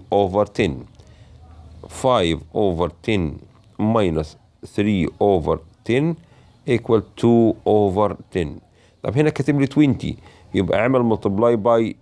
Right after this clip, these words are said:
ten هنا، يبقى تحت هنا هعمل multiply by ten تبقى one hundred. السؤال اللي بعد كده number two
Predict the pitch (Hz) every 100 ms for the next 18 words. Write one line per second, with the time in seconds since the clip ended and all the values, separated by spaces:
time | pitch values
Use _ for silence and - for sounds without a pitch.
0 | _ _ _ _ _ _ _ _ - -
1 | - 131 92 87 73 - _ _ _ -
2 | - _ - 104 110 101 120 117 - 117
3 | 107 101 98 101 95 92 92 110 113 110
4 | 110 107 98 95 - 92 104 101 _ -
5 | 104 95 90 90 90 - - - 131 104
6 | 67 65 - _ _ _ _ _ _ _
7 | _ - - - - - - 1017 1017 -
8 | - - - - _ _ _ _ _ _
9 | - - - - - - - _ _ _
10 | _ _ _ _ - 147 - - 90 78
11 | - 95 98 110 104 104 127 170 165 -
12 | _ _ _ _ - 95 90 80 85 -
13 | 120 139